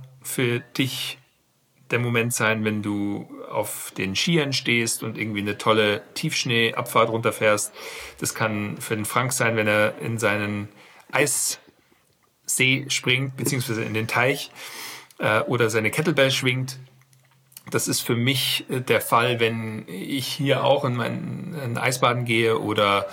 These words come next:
auf dem Basketballspielfeld bin mit meinen Freunden. Also jeder hat da andere Momente.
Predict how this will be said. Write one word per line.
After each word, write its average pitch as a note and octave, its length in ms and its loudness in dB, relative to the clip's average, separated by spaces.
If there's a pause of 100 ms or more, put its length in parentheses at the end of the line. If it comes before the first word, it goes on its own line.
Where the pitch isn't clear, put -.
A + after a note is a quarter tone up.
(480)
auf - 100 -6
dem A#2+ 100 -4
Basketballspielfeld B2 1080 0
bin A#2 400 0
mit A#2+ 140 -4
meinen A2 680 -2
Freunden. A2 580 0 (1120)
Also C3 300 4 (140)
jeder D#3+ 360 2
hat D#3+ 120 -2
da C#3 100 2
andere B2+ 280 0
Momente. F#2+ 480 -4